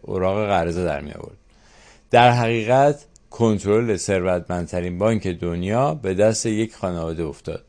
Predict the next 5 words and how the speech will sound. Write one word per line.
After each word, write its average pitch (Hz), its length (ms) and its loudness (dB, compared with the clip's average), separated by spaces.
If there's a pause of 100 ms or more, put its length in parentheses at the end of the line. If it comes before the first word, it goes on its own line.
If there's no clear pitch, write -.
(580)
بدون 156 400 6
تاجگذاری 98 800 2
انقلاب 85 380 -2
سیاسی. - 540 -10 (680)
طبیعتاً 120 640 4